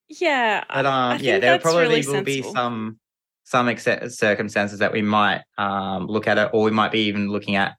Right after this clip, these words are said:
Speaker 2: a minors festival and do under eighteens for that specific event. But most of the time we're looking at keeping it pretty adults only or kids only.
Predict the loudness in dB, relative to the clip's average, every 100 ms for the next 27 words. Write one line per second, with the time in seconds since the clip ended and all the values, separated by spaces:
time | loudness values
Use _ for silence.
0 | -6 -2 0 0 -2 0 2 0 -2 -4
1 | -4 -4 -4 -4 -4 -4 -4 -6 -10 _
2 | _ -4 -2 0 0 0 0 0 -2 -8
3 | -16 _ _ _ _ 0 0 -2 -8 -4
4 | -4 -2 -2 0 -2 0 -2 0 -2 0
5 | -4 -2 0 0 -2 -4 -6 -8 -8 -6
6 | -4 -4 -4 -6 -6 -4 -2 -4 -10 -4
7 | 0 0 0 -2 0 0 -2 0 0 0
8 | -2 -6 -6 -4 -2 -2 -2 -6